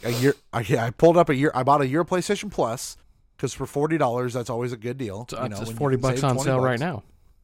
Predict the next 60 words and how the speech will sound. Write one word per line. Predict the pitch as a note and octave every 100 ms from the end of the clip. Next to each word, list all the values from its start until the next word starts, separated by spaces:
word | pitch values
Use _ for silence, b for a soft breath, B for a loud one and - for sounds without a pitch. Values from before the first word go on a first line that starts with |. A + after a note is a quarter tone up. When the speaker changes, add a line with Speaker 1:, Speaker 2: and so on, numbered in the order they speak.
| _ _ -
Speaker 1:
Is | D3
it | D#3
forty | D#3+ C#3+
bucks | C#3+ -
right | C#3+
now? | B2 C#3
Speaker 2:
Yeah. | G#2 B2+ - - _ _ _ _
Speaker 1:
So | - C3+ A#2
I'll, | B2+ -
I'll |
have | D3 D3+
to | D3+
get | D#3
another | D#3+ F3
year | E3+ F3+
of | E3
that, | B2+ -
'cause | -
that's | A#2
just | C3 A#2+
what | B2
I | C3+
do | B2
every | C3+ C3
year. | G2+ A2 B B -
I |
picked | - D#3 F3+
up | -
Onrush | D3+ C#3+ B2 A2 B2 - -
'cause | - A2+
it | C#3
was | -
twenty | - D#3 A2 G#2
at | -
the |
time. | F2+ F#2 F#2 A#2+ -
Speaker 2:
Gross. | G#2 F#2+ F#2+ G#2+
Speaker 1:
Um, | G#2 F#2+ F#2 F#2+ - _ _ _ _ -
and | A2+ -
Onrush | D#3+ A3+ B2
is | F#2+
a |
great | G#2 A#2
game. | G#2+ A#2 F#2+
It | F#2 -
just | A#2 -
so | A2
happens | A2 G#2 G2+
that, | G2 -
you | G#2
know, | G2
unfortunately, | F#2+ G#2 G2+ F#2+
it | F#2+
then | F#2+
became, | F#2 - F#2+ F#2
uh, | F2+ F2+
free | - G2+
on | F#2
PlayStation | - G#2 G2 F#2 G2
Plus. | G#2+ G2 -